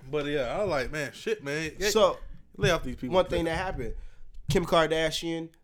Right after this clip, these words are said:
Speaker 2: Fashion Nova. They got a deal. They don't got a deal.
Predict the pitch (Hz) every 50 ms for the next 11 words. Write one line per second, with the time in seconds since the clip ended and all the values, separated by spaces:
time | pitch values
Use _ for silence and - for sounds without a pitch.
0 | _ _ _ - - - 165 156 156 151 - 165 156 156 165 175 185 156 123 110
1 | 98 - - - - - - - 131 127 143 151 156 156 156 147 175 180 185 185
2 | 185 185 196 196 - - - - - - 160 170 165 208 202 202 180 143 147 135
3 | 127 120 110 107 117 113 107 95 90 87